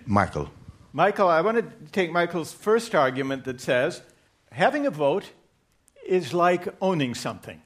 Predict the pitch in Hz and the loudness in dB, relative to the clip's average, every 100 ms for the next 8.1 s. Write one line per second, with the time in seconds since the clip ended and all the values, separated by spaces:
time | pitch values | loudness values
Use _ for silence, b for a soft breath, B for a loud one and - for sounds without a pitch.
0 | - 185 - 151 175 190 175 156 110 - | -4 -4 -4 0 4 4 4 2 2 -2
1 | - _ - 147 131 147 127 139 113 127 | -18 _ -8 -8 -6 -10 -8 -8 -8 -10
2 | 98 120 135 135 135 - _ - - 101 | -6 -2 -2 -2 -8 -16 _ -8 -6 -6
3 | 107 147 b b b b b b - 160 | -10 -16 b b b b b b -2 2
4 | 160 160 113 175 185 190 160 151 - 151 | 2 0 0 0 2 2 6 4 2 -4
5 | 135 127 - 160 156 - 143 123 - 147 | -4 -4 -2 -2 -2 -6 -6 -6 -2 0
6 | 131 131 120 120 120 - 180 247 139 151 | 0 -2 -2 -2 -6 -4 -4 -2 -2 -2
7 | 135 139 156 156 143 107 104 104 101 156 | -2 2 0 2 -2 0 -2 -4 -8 -10
8 | 240 | -12